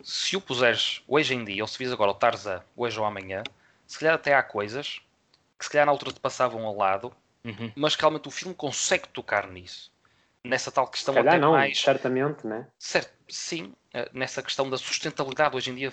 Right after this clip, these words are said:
Speaker 1: debate-se tanto estas questões da sustentabilidade, e o Tarzan, quer seja por um,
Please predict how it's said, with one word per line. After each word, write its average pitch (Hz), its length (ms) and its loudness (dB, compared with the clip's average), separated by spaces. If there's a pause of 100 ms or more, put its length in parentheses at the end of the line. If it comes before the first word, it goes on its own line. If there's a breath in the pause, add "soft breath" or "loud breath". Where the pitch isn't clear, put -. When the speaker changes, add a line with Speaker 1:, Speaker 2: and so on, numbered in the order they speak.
(140)
Speaker 1:
debate-se 135 560 0
tanto 131 220 -4
estas - 200 -10
questões - 260 -8
da 107 60 -12
sustentabilidade, 101 880 -4 (460 soft breath)
e 135 80 -4
o 135 60 -2
Tarzan, 143 400 2
quer 151 160 -4
seja 143 280 -6
por - 220 -10
um, 131 320 -8